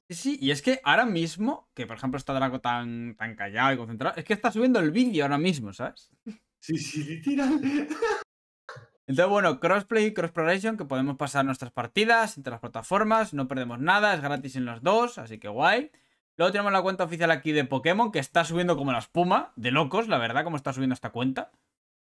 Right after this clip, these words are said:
Speaker 2: Sí, sí, es una locura, es una locura.
Speaker 1: Tenemos aquí la beta anunciada, que es lo que os decía antes. Del veinticuatro al veintiséis de junio vamos a poder jugar a Pokémon Unite en Nintendo Switch gratis todo el mundo. Todos.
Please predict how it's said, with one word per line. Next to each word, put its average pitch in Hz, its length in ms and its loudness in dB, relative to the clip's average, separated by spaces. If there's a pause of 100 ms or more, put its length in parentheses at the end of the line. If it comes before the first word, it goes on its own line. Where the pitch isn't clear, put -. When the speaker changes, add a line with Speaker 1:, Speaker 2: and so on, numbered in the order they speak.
(280)
Speaker 2:
Sí, 92 160 -10
sí, 76 280 -14
es 76 140 -12
una 71 140 -16
locura, 65 400 -16
es - 80 -20
una - 140 -20
locura. - 340 -20
Speaker 1:
Tenemos 180 420 2
aquí 185 240 -2
la 165 160 4
beta 220 220 4
anunciada, 180 600 2
que 202 60 -6
es 165 80 -4
lo 170 160 0
que 175 80 -4
os 156 80 -2
decía 151 340 2
antes. 202 360 0 (180)
Del 160 220 -2
veinticuatro 175 500 0
al 165 40 2
veintiséis 165 340 -4
de 214 80 2
junio 214 240 2
vamos 196 180 0
a 202 60 -4
poder 190 160 2
jugar 175 440 2
a 247 200 4
Pokémon 190 500 2
Unite 190 600 2
en 349 100 4
Nintendo 262 340 4
Switch 233 280 -4
gratis 254 540 2 (220)
todo 285 840 4
el 202 240 6
mundo. 208 440 2 (140)
Todos. 233 460 2